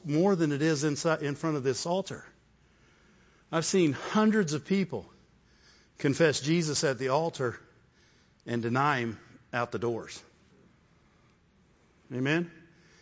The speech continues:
If you confess him, you identify with him, and you continue to identify with him. You don't, you don't put him away. Let me, let me pack him in my purse, and then when I need him,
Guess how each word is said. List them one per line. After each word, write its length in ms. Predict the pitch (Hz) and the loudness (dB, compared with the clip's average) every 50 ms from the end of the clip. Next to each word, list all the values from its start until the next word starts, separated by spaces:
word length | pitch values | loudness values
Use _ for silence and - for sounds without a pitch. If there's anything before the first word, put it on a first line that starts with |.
| - _ _ | -20 _ _
If 160 | - 127 - | -6 -4 -2
you 80 | 151 135 | -4 -2
confess 520 | - 156 135 - - 202 220 254 - - | -2 -2 -4 0 2 2 2 2 0 0
him, 220 | - 156 139 135 139 | -2 0 -2 -2 -2
you 180 | 135 131 143 135 | -2 0 2 2
identify 580 | 127 127 120 147 170 165 131 - 127 113 107 | 2 2 2 2 2 2 0 0 0 0 0
with 180 | 104 104 98 92 | 0 -2 -2 -4
him, 160 | 117 110 110 - - - - _ | -4 -6 -6 -8 -16 -20 -16 _
and 180 | - 127 127 131 | -4 -2 0 0
you 120 | 131 139 | 0 -2
continue 580 | 135 - 135 123 - - - 180 196 202 180 127 | -4 -4 -6 -4 -4 -2 0 0 0 2 0 -2
to 100 | - - | -2 -2
identify 580 | 117 101 95 92 98 101 95 90 80 - 101 90 | -4 -2 -4 -4 -6 -10 -10 -12 -14 -14 -14 -12
with 200 | 98 98 90 - | -10 -12 -8 -8
him. 120 | 107 101 | -6 -4
You 100 | 107 131 | -4 -2
don't, 260 | 135 147 160 170 165 156 - - - - - | 0 2 2 2 0 -2 -6 -18 -20 -14 -4
you 140 | - 131 135 | -4 0 2
don't 260 | 156 165 165 151 - - - - - - _ _ _ _ | 4 4 4 2 -2 -8 -20 -20 -20 -20 _ _ _ _
put 200 | - 185 190 180 | 4 6 8 8
him 120 | 170 151 | 8 6
away. 460 | 139 135 143 160 170 143 120 120 113 - - - - - _ - _ _ _ _ - | 6 6 6 6 6 6 4 2 -2 -4 -12 -20 -20 -20 _ -20 _ _ _ _ -6
Let 100 | 131 139 | -4 -2
me, 60 | 151 | 0
let 120 | 147 151 | 2 4
me 120 | 156 151 139 | 4 4 2
pack 380 | 135 - - 147 147 147 143 | 0 -4 0 0 0 2 2
him 100 | - 151 | 2 2
in 80 | 151 156 | 2 4
my 120 | 165 170 | 2 2
purse, 400 | 165 165 165 139 135 151 - - - - _ - - - - - - - _ - | 2 0 0 -2 -2 -4 -8 -14 -18 -20 _ -20 -20 -20 -20 -20 -20 -20 _ -4
and 160 | 123 120 127 | 0 0 2
then 100 | 131 135 | 2 2
when 140 | 135 127 123 | 2 2 2
I 80 | 120 | 4
need 260 | 127 156 202 254 233 | 6 6 6 6 4
him, 220 | 151 113 117 120 | 4 2 0 -2